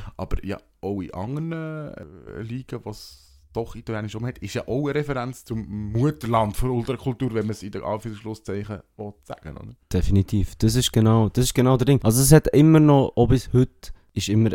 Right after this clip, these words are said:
Speaker 2: äh, ist immer eine Referenz da, irgendwo. Also vielleicht nicht bei allen, aber es ist, es hat sehr viele Referenzen. Es hat auch viel, viele Gruppen, äh, gerade so zum Beispiel in Deutschland, wo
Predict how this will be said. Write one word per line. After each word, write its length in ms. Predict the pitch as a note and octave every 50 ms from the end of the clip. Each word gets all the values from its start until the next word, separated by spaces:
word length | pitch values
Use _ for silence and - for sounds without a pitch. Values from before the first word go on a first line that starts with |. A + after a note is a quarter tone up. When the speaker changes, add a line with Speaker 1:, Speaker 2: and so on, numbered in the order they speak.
| - -
Speaker 2:
äh, 140 | G#2 G#2
ist 120 | G2 F2+ -
immer 220 | G#2 G#2 G#2+ G#2
eine 120 | G2+ G2+ F#2
Referenz 680 | G2 F#2 - - F#2 F2 E2+ E2+ E2+ E2 - - -
da, 340 | - D2+ C#2+ C2 - - - _ -
irgendwo. 380 | - F2 - - F2 D2 - -
Also 160 | - F2+ F2
vielleicht 240 | - G#2+ G2+ G2 -
nicht 160 | G#2+ G2+ -
bei 140 | - G#2 G2
allen, 220 | G2 G#2 A2 A2
aber 180 | G#2 F#2+ - F2
es 160 | F#2+ - -
ist, 120 | F#2+ E2 -
es 200 | - - - -
hat 140 | G2 -
sehr 180 | - - A2 G#2+
viele 260 | - - - G2+ G2+
Referenzen. 500 | G2 F#2+ - F#2+ F#2 F2+ F#2 F#2+ - G2
Es 60 | F#2
hat 140 | F#2+ F2+ -
auch 140 | - G2+ F#2
viel, 460 | - - - G#2+ G#2 G#2+ A2 G#2+ G#2+ G#2
viele 300 | - - - G#2+ G2+ G2+
Gruppen, 540 | F#2 - G#2 A2 A2+ - _ - G#2 G2+ G2+
äh, 240 | G2+ G2+ G2+ G2+ G#2 - _ - -
gerade 220 | - G2 - -
so 100 | - -
zum 200 | E2+ - - F#2+
Beispiel 300 | F2+ F#2 - - - F#2
in 120 | F2+ F2
Deutschland, 640 | - - A#2+ - - - - G2 F#2+ F#2 F#2+ F#2 - -
wo 480 | F#2 F2+ F2 F2 F2 E2+ E2 E2 -